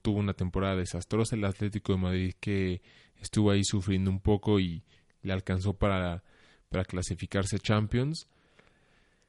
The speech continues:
No me parece que Ernesto Valverde sea capaz de aprovechar a este vasto plantel, porque hablamos de que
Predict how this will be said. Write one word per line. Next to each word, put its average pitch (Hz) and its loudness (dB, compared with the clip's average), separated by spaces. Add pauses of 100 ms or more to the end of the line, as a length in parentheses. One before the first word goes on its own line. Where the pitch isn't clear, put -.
(1300)
No 139 2
me 147 4
parece 120 0
que 110 0
Ernesto 110 2
Valverde 107 2
sea 104 0 (160)
capaz 101 2
de 104 4
aprovechar 92 0
a 98 2
este 95 0 (540)
vasto 101 0
plantel, 101 4 (1200)
porque 104 8
hablamos 117 2
de 127 -2
que 95 0